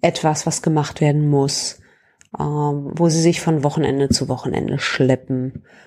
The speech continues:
oder von Urlaub zu Urlaub. Und ich persönlich kenne ja nun auch den Unterschied durch meinen Berufswechsel von der Juristin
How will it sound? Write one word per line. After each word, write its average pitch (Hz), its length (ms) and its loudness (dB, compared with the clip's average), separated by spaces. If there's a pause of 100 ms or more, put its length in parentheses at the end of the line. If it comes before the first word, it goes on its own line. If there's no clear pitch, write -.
(100)
oder 160 220 4
von 156 180 0
Urlaub 135 380 -2
zu - 160 -6
Urlaub. - 560 -6 (1080)
Und 170 180 0
ich 196 160 0
persönlich 180 440 4
kenne 170 220 0
ja 170 120 4
nun 160 180 0
auch 143 120 -2
den 143 160 -2
Unterschied 151 540 -2
durch 151 200 -2
meinen 143 160 0
Berufswechsel 160 920 0
von 156 140 -4
der 151 100 2
Juristin 147 840 0